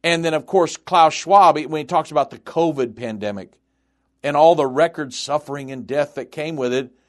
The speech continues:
is never ending because people like Klaus Schwab use it as a pretext to accelerate a reset of the world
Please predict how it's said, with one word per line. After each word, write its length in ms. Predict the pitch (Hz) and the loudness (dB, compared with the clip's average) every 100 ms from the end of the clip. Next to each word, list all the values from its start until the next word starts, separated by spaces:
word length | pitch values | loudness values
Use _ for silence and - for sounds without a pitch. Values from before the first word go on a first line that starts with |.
| _ _ _ _ _ - | _ _ _ _ _ -4
is 220 | 165 135 | -4 -2
never 220 | 180 190 | 0 0
ending 360 | 175 214 196 170 | 0 -2 -2 -4
because 440 | 160 170 156 156 _ _ _ | -4 -2 -2 -6 _ _ _
people 240 | 180 175 | -2 0
like 160 | 165 147 | 0 -2
Klaus 300 | - 160 151 | 2 2 2
Schwab 600 | - 147 190 185 151 165 | -2 -2 0 2 2 0
use 280 | 139 160 156 | -6 -8 -6
it 80 | 151 | -4
as 180 | 139 127 | -4 -4
a 40 | |
pretext 540 | 117 220 233 160 143 - | -8 -8 -6 -6 -8 -8
to 80 | |
accelerate 640 | 143 - 139 135 131 147 143 _ _ _ _ _ 143 | -10 -8 -6 -2 -2 -4 -10 _ _ _ _ _ -6
a 100 | 147 | -4
reset 540 | 135 180 185 - 165 | -4 -4 -4 -4 -2
of 180 | 147 147 | -2 -2
the 60 | 170 | -2
world 480 | 170 196 156 101 | -2 -2 -4 -8